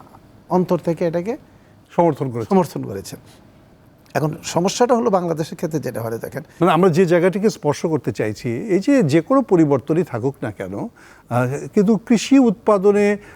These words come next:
Speaker 2: যে
Speaker 1: আমি
Speaker 2: সময়
Speaker 1: সেই জায়গাটা
Speaker 2: বীজ-,
Speaker 1: আসছি।
Speaker 2: বীজটি লাগ-,
Speaker 1: আপনি হয়তো
Speaker 2: জি।
Speaker 1: বীজটা লাগিয়েছেন মার্চ মাসে বা এপ্রিল মাসে,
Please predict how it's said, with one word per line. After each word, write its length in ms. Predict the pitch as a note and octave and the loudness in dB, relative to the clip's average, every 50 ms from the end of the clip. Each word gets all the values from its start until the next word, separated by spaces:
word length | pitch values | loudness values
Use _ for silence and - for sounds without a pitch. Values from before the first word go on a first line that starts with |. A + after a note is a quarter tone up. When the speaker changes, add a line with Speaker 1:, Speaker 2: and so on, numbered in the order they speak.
| - - F#3 D#3 | -6 -2 0 2
Speaker 2:
যে 160 | A#2 E3+ G3 | 4 4 4
Speaker 1:
আমি 140 | F#3+ F#3 E3+ | 4 2 0
Speaker 2:
সময় 140 | A3+ A3 A#3 | -2 0 0
Speaker 1:
সেই 140 | G3+ G3 | 0 0
জায়গাটা 280 | A3+ A#3 A3+ A3+ G#3+ G#3 | 2 2 2 2 2 2
Speaker 2:
বীজ-, 80 | F#3+ D#3+ | 0 0
Speaker 1:
আসছি। 180 | C3+ B2 E3+ | 0 0 0
Speaker 2:
বীজটি 340 | F#3+ D3+ - - - G3 F#3 | -2 -2 -2 -2 0 2 2
লাগ-, 180 | E3+ E3+ D#3+ F3 | 4 4 2 2
Speaker 1:
আপনি 300 | - F3 G3 G3 G#3+ A3 | 0 0 0 0 0 0
হয়তো 360 | A3+ A#3 A#3 C4+ C#4 - - - | 0 0 2 0 0 0 -2 -6
Speaker 2:
জি। 60 | E3 | -4
Speaker 1:
বীজটা 320 | D3+ F3 G3 - - B3 A#3+ | -2 -2 -2 0 0 0 2
লাগিয়েছেন 400 | A#3 A#3 A3 A3 G#3+ A3 A3 F#3+ | 2 2 2 0 0 0 -2 -2
মার্চ 200 | E3+ E3 E3+ - - | -2 -2 -2 -4 -4
মাসে 200 | G3 F#3 D3 G3 | -6 -4 -2 0
বা 60 | F3+ | 0
এপ্রিল 280 | F3 D3+ - - E3 D#3 | 0 0 0 -2 -6 -4
মাসে, 300 | D3 C3 A#2 - - - | -4 -4 -6 -8 -10 -16